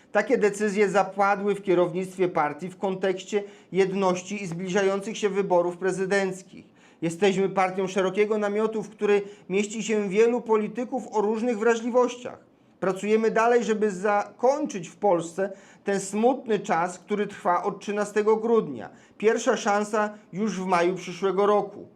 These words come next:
Takie oświadczenie w social mediach poczynił nie kto inny jak Mateusz Morawiecki, a tym samym, musimy wyraźnie powiedzieć,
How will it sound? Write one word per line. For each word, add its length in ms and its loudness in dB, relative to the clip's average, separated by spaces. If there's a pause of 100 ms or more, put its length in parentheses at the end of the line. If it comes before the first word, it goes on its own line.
(200)
Takie 260 0
oświadczenie 500 -2
w 40 -18
social 360 2
mediach 540 -4 (760)
poczynił 460 -2
nie 180 0
kto 200 0
inny 500 -4 (180)
jak 340 -4
Mateusz 540 -6
Morawiecki, 720 -2
a 140 2
tym 280 0
samym, 580 -4 (180)
musimy 420 -8
wyraźnie 480 -2
powiedzieć, 640 -6